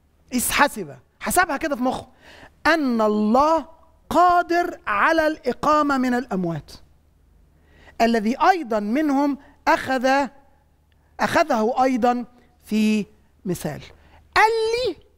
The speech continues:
قال لي إن بإسحاق يدعى لك نسل، وبعدين قال لي: "اذبح إسحاق".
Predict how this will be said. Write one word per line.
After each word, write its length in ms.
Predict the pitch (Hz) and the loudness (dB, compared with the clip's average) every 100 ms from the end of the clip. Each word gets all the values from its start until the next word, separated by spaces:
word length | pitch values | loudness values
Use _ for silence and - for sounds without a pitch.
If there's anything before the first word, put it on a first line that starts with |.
| _ | _
قال 140 | 320 370 | 2 4
لي 400 | 370 392 466 427 - _ 277 | 4 2 0 -4 -16 _ -2
إن 180 | 254 262 | 0 0
بإسحاق 540 | 311 254 - 302 - | -2 -2 2 0 0
يدعى 280 | 285 240 240 | -6 -2 -2
لك 220 | 233 226 | -2 -4
نسل، 340 | 202 175 - - _ - - | -6 -6 -10 -20 _ -20 -10
وبعدين 260 | 240 269 339 | -2 0 0
قال 120 | 370 | 0
لي: 140 | 359 415 | 2 0
"اذبح 280 | 427 339 | 0 -2
إسحاق". 420 | 262 - - 208 | -2 -6 -2 -2